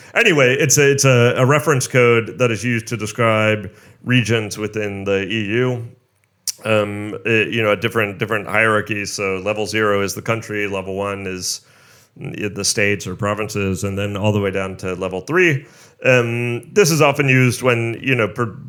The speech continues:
you know, uh, statistical analysis by researchers and things like that. Um, and so now when you send us a location that's in the,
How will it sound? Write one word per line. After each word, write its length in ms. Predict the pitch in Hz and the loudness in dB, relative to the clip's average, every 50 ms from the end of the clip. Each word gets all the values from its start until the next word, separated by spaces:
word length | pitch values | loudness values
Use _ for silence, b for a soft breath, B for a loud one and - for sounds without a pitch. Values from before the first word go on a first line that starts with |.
| - | -14
you 180 | - - 123 117 | -8 -6 -4 -2
know, 460 | 107 95 92 92 95 92 78 104 110 | -2 -4 -4 -6 -8 -8 -8 -6 -6
uh, 40 | 104 | -6
statistical 560 | - - 117 113 - 117 101 - - 104 101 | -6 -6 -4 -4 -2 -4 -4 -4 -4 -4 -2
analysis 500 | 95 95 95 98 95 - 98 98 87 - | -2 -2 -4 -4 -4 -4 -6 -6 -8 -6
by 120 | - 101 | -6 -4
researchers 720 | 95 90 90 95 92 - 98 92 82 - 95 92 90 85 - | -4 -4 -4 -6 -6 -6 -6 -6 -6 -6 -6 -6 -6 -8 -10
and 120 | 92 90 85 | -10 -10 -10
things 200 | 92 90 87 - | -10 -10 -8 -10
like 140 | 90 85 - | -10 -8 -6
that. 240 | 92 87 87 87 - - b b b b b b b b b b b _ | -6 -6 -6 -8 -10 -16 b b b b b b b b b b b _
Um, 640 | - 113 107 104 101 98 95 98 98 98 95 95 - - - | -4 -2 0 0 0 -2 -4 -4 -6 -8 -10 -10 -10 -6 -2
and 480 | 120 117 113 110 107 107 107 107 101 | 0 0 2 2 0 0 -2 -2 -4
so 420 | - - 120 113 107 107 107 107 110 | -4 -2 -2 0 0 0 0 0 -2
now 400 | 107 113 117 117 117 120 120 117 | -2 -2 0 0 0 0 0 0
when 180 | 113 117 117 117 | -2 -2 -4 -4
you 120 | 113 110 | -6 -6
send 240 | 107 - 120 117 110 | -4 -4 -4 -4 -4
us 120 | 104 - | -6 -6
a 40 | 113 | -4
location 440 | 107 107 104 117 113 107 - 113 110 | -6 -4 -4 -4 -4 -4 -4 -6 -6
that's 180 | 104 98 - | -8 -6 -6
in 140 | 107 110 107 | -6 -4 -2
the, 260 | 104 104 104 104 87 | -2 0 0 0 -2